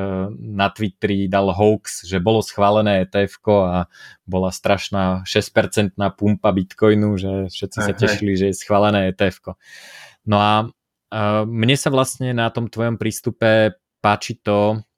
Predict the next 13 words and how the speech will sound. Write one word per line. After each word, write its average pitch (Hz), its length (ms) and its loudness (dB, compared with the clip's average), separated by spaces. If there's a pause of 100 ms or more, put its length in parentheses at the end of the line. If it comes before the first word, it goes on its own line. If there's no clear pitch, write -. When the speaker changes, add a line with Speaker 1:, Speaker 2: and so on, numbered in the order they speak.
(920)
Speaker 1:
že 104 480 0 (180)
aj 120 160 2
keby 135 220 0
si 127 320 -4 (260)
možno 117 320 -2
mohol 120 380 4
ako 101 160 -2
predajca 104 480 0
takýchto 104 500 -4 (380)
inštitucionálne 107 1400 -2
uchovaných 107 720 0
bitcoinov 104 880 2 (500)
a 104 400 -6